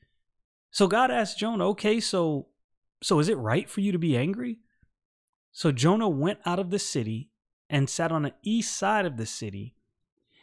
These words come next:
and there made him a booth and sat under it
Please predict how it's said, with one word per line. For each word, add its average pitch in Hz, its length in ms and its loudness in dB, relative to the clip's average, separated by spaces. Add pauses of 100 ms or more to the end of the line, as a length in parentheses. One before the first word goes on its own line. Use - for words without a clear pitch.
(200)
and 147 240 4
there 156 200 6
made 160 500 0
him 160 240 -2
a 135 80 0
booth 110 500 -2 (140)
and 120 180 -2
sat - 460 -2
under 185 320 0
it 107 140 -10